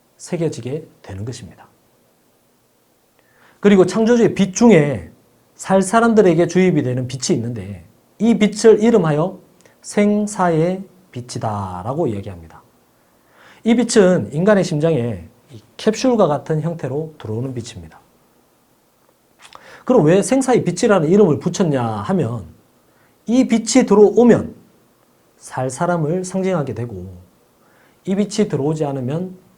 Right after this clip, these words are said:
죽을 사람을 상징하기에 생사의 빛이다라고 얘기하는 것입니다. 즉 앞으로 일어날 재난에서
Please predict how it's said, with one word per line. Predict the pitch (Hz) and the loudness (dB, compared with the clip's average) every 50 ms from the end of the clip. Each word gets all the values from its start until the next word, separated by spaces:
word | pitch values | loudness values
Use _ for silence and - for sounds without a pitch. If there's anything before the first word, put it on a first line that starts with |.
| _ _ _ _ _ _ _ | _ _ _ _ _ _ _
죽을 | - - 190 202 196 | -8 -6 -2 -2 -2
사람을 | - - 151 127 123 120 127 151 175 180 180 | -2 -4 -6 -6 -6 -6 -6 -6 -8 -8 -10
상징하기에 | - - - 170 170 170 165 156 165 175 160 143 110 98 101 113 104 87 - _ _ _ _ _ _ _ _ _ _ _ _ | -14 -12 -10 -8 -8 -6 -6 -6 -6 -8 -8 -8 -8 -8 -8 -12 -14 -16 -20 _ _ _ _ _ _ _ _ _ _ _ _
생사의 | - - - 165 165 165 165 170 170 175 _ _ _ - - - - 151 143 135 127 135 156 170 175 175 - _ _ _ _ _ _ _ _ | -14 -6 -4 -2 -2 -2 -4 -8 -12 -16 _ _ _ -20 -18 -10 -8 -6 -6 -6 -6 -6 -6 -8 -8 -12 -16 _ _ _ _ _ _ _ _
빛이다라고 | - 117 110 - - 117 - 101 98 95 92 87 87 90 98 110 117 131 101 | -18 -16 -16 -14 -12 -10 -10 -10 -10 -10 -12 -12 -12 -12 -12 -10 -10 -10 -10
얘기하는 | 92 98 101 110 98 107 127 120 | -10 -12 -14 -14 -14 -14 -16 -16
것입니다. | - 107 - - 98 - _ - _ _ _ _ _ _ _ _ _ _ _ _ _ _ _ _ _ _ _ _ _ _ _ _ _ _ _ _ _ _ _ - - - - _ | -16 -18 -20 -20 -20 -20 _ -20 _ _ _ _ _ _ _ _ _ _ _ _ _ _ _ _ _ _ _ _ _ _ _ _ _ _ _ _ _ _ _ -20 -20 -20 -18 _
즉 | - 165 147 - | -6 -6 -6 -4
앞으로 | 156 180 180 - 160 135 139 143 123 101 90 - _ - | -4 -6 -4 -2 -2 0 0 -2 -2 -4 -10 -14 _ -2
일어날 | 170 190 185 180 160 151 151 160 165 160 160 | 0 2 2 2 2 2 0 0 -2 -4 -4
재난에서 | - - 156 165 185 151 127 107 - - 143 165 - | -4 -2 0 0 0 -2 -2 -6 -8 -8 -10 -10 -12